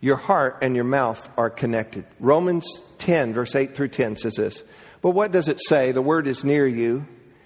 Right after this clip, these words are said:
in your, come on, help me, in your, and in your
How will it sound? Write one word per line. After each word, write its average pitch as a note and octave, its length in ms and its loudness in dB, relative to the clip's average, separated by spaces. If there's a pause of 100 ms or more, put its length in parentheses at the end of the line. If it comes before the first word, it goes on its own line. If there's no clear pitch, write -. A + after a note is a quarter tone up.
(120)
in C#3+ 260 2
your, C3 280 0 (1400)
come C#3+ 140 -2
on, C#3 80 2
help C#3 180 2
me, C#3 80 0
in C#3 220 0
your, C3 240 0 (840)
and D#3 460 2
in D3 260 0
your C#3+ 300 2